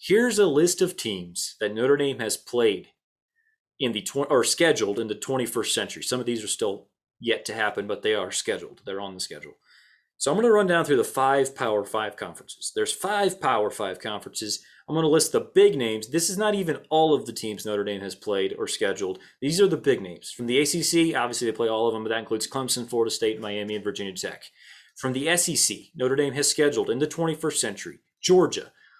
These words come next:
Florida, Tennessee, Alabama, Texas A and M, Arkansas. From the Big Ten, Ohio State,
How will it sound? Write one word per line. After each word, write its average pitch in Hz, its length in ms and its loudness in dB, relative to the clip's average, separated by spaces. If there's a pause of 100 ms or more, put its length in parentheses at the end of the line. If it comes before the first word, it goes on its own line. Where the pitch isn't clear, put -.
(140)
Florida, 135 480 4 (420)
Tennessee, 156 720 0 (320)
Alabama, 123 840 0 (220)
Texas - 460 -2
A 143 140 2
and 117 100 -4
M, 95 240 -10 (420)
Arkansas. 101 600 -2 (760)
From 117 120 -6
the 107 60 -6
Big 135 220 2
Ten, 117 380 -2 (360)
Ohio 131 380 2
State, - 520 0